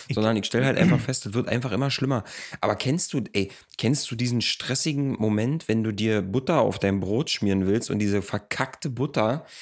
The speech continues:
Speaker 2: dir ständig vom Messer rutscht und über <laughs> den ganzen Tisch fliegt und auf den Boden und sonst wo,
Speaker 1: <laughs> Ja.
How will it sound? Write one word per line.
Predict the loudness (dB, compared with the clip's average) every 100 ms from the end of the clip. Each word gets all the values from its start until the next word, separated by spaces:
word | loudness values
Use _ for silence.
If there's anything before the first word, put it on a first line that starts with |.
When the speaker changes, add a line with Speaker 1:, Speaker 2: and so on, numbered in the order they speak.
| -18 -4
Speaker 2:
dir | -2
ständig | 0 0 0 0 0
vom | 2
Messer | 2 0 -2 -2 -4 -10 -20 -8
rutscht | -4 -2 -2 0
und | 0 0 -4 0
über | 2 2 -2 -6 -6
<laughs> | 0 2
den | 4
ganzen | 4 2 -2 2
Tisch | 2 2
fliegt | -2 -4 -2 -2
und | -2
auf | -2
den | 0
Boden | 4 4 4
und | 2
sonst | 2 2 2
wo, |
Speaker 1:
<laughs> | 4
Ja. | 2 2